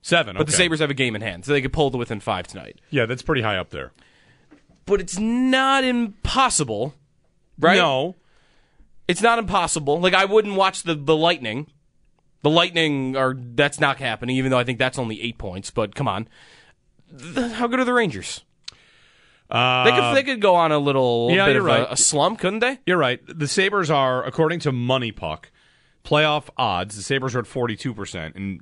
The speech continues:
Speaker 1: we've been
Speaker 2: Wow.
Speaker 1: ta-, we've been talking about Washington and Pittsburgh,
Speaker 2: Yep.
Speaker 1: who are sixty-seven and sixty-four. And the Rangers are sixty-seven and a half. So they're
Speaker 2: Okay. So
Speaker 1: equ-, right there,
Speaker 2: Yeah.
Speaker 1: even with the, the Capitals. So, yeah, it really comes down to one of those three teams.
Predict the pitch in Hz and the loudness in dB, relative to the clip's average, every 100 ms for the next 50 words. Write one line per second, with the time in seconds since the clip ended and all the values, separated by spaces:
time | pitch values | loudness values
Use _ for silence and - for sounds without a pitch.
0 | - 113 123 120 120 - 131 147 151 147 | -12 -4 0 2 0 0 -2 -2 0 0
1 | 135 127 113 107 - _ _ 95 123 135 | 0 0 0 -2 -6 _ _ -2 0 0
2 | 135 127 110 92 165 147 - 80 90 _ | -6 -6 -6 -2 -2 -2 -6 -14 -14 _
3 | - 123 - - 123 110 - 147 - 131 | -2 -2 -2 -2 -2 0 -2 -6 -4 -2
4 | 147 120 113 - 131 127 107 131 101 107 | -2 -2 -4 -6 -6 -6 -2 0 0 0
5 | 120 170 156 131 175 - 143 160 143 131 | 0 0 -2 -6 -6 -6 -2 -2 -2 -2
6 | 139 113 - _ _ _ _ _ _ - | -4 -4 -10 _ _ _ _ _ _ -2
7 | 156 160 151 120 _ - 120 165 175 _ | 2 2 2 -2 _ -4 -2 -2 -6 _
8 | _ 175 120 123 - 170 156 120 76 - | _ -2 -2 -4 -2 -2 0 -2 -4 0
9 | 143 208 151 113 101 101 _ _ _ 110 | 4 4 2 -2 -4 -8 _ _ _ -2
10 | 131 120 - 113 95 120 135 120 104 80 | -2 -2 -8 -10 -8 -6 -2 -2 -2 -10
11 | - 143 196 170 92 117 - 143 175 160 | -2 0 2 0 -2 -12 -10 -4 -2 -2
12 | 160 131 147 135 127 120 147 139 135 139 | -4 0 0 0 -4 -2 0 0 -2 -2
13 | - 127 120 139 131 131 | -4 -6 -6 -4 -2 -4